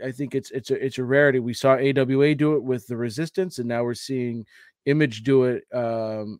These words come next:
you know, or at least do a, do an, um, a more up-to-date version of it now with the Massiverse by creating this giant shared universe. Like,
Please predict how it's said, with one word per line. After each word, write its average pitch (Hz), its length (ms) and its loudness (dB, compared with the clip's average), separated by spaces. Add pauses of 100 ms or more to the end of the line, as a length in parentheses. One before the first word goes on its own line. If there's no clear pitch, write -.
(120)
you 131 160 -6
know, 104 380 -8 (180)
or 123 220 -4
at 151 80 2
least 156 320 0 (600)
do 151 280 6
a, 123 100 0
do 131 260 0
an, 120 180 -4
um, 113 520 -2 (680)
a 131 60 -4
more 143 280 2
up-to-date 147 560 2
version 127 340 -2
of 120 140 -2
it 117 120 -6
now 117 200 -2
with 117 180 -4
the 120 60 -8
Massiverse 127 640 0
by 110 160 -2 (160)
creating 131 440 0
this 117 180 -8
giant 113 420 -6
shared 117 300 -6
universe. 107 480 -8
Like, 101 180 -8